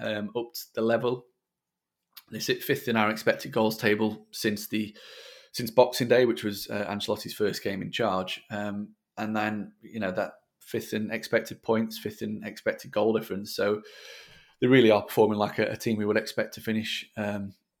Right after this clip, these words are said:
in and around the Euro-, Europa League spots. Uh, the process in that time's been excellent, one point nine eight expected goals for, uh, one point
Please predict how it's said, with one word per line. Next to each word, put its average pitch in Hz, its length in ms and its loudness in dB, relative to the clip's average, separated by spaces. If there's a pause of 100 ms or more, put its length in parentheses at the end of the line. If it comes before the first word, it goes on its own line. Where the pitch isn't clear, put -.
(100)
in 117 100 0
and 104 100 0
around 104 300 2
the 107 80 0
Euro-, 107 300 -2
Europa 110 300 6
League 107 200 -2
spots. - 500 2
Uh, 117 120 2
the 117 80 2
process 123 420 4
in 113 80 2
that 110 180 2
time's 107 220 -2
been 104 200 0
excellent, 113 500 0
one 110 160 0
point 110 200 0
nine 110 240 2
eight 113 200 4
expected - 440 -6
goals 107 220 -2
for, 110 420 2
uh, 104 140 -4
one 110 220 -2
point 110 240 -6